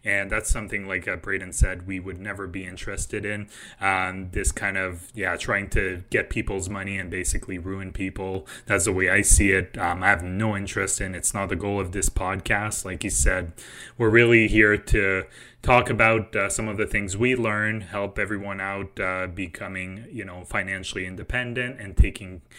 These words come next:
care of their own financial wellness. Um, so things like pump and dump like that, making a quick buck, but on the back of investors,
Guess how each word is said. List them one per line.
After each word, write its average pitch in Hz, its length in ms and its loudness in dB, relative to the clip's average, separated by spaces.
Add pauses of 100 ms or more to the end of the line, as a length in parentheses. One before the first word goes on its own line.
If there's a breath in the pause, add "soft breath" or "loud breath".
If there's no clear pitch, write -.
(240 loud breath)
care 131 260 4
of 98 160 -6
their 101 240 -6
own 107 280 -8
financial 95 680 -8
wellness. 120 680 -6 (300 loud breath)
Um, 98 320 0
so 104 260 2
things 123 360 -4
like 101 220 -2
pump 104 240 -4
and 95 140 -8
dump 98 260 -8
like 92 180 -8
that, 95 240 -2
making 95 340 -6
a 92 80 -8
quick 95 380 -8
buck, 95 320 -6
but 87 240 -8
on 92 380 -10
the 87 240 0
back 98 400 -8
of 90 120 -12
investors, 98 720 2